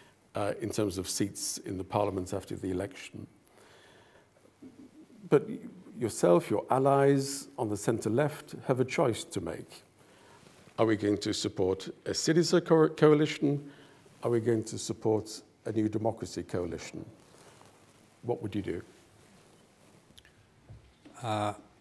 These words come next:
Speaker 2: I think the, our movement at, at the centre-left or the socialist left,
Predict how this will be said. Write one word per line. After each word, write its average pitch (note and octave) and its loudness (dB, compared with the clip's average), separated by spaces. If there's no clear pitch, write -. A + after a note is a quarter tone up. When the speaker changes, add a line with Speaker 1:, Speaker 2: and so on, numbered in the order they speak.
Speaker 2:
I B2 -2
think C#3+ -2
the, G#2 0
our A#2 -2
movement F#2+ -4
at, - -10
at F#2 -12
the F2 -10
centre-left G2 -6
or F2 -4
the D#2+ -10
socialist - -8
left, G2+ -6